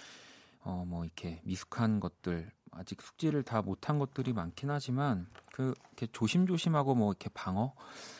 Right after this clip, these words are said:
방어 운전이라고도 하죠. 그런 것들은 진짜 초보일 때 훨씬 더 안전하게 하는 것 같아요.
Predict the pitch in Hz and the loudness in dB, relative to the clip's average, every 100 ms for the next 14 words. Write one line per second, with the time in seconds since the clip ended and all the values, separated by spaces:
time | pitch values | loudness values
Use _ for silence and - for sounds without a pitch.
0 | - - 101 120 120 101 95 90 90 104 | -14 4 8 10 8 6 4 2 0 0
1 | 131 120 120 113 - 110 120 117 98 - | 0 2 2 0 0 2 4 4 2 0
2 | 98 127 117 87 - - 101 107 - 165 | 0 2 0 -2 -6 -10 -6 -6 -4 0
3 | 180 180 - 143 196 - 208 196 95 95 | 2 2 0 -2 -2 2 4 6 4 4
4 | 110 107 104 101 143 139 120 - - 87 | 4 2 0 -2 -2 -2 -4 -8 -8 -6
5 | 82 | -6